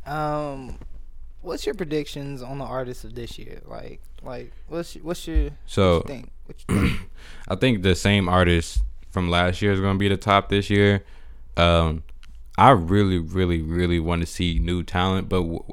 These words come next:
Speaker 2: at the end of the year, I think the same nigga's gonna chart. Drake, if he drops something, one hundred percent, obviously.
Speaker 1: Yeah.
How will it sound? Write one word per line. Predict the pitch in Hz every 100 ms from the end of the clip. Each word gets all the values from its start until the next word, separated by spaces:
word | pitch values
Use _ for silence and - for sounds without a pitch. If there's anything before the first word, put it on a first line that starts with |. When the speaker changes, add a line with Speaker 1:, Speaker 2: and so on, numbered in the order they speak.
| -
Speaker 2:
at | 92
the | -
end | 107
of | 117
the | 104
year, | 101 98 95 92 - - -
I | 85
think | 92 95 85
the | 82 82
same | 95 95 90
nigga's | 85 80
gonna | 82 80
chart. | 82 82 - - - -
Drake, | 95 101 107
if | -
he | 101
drops | 90 85
something, | 87 82 85 82 -
one | - 73 82
hundred | 82 80
percent, | 69 80 78
obviously. | 82 78 78 76 82 78 78
Speaker 1:
Yeah. | 131 113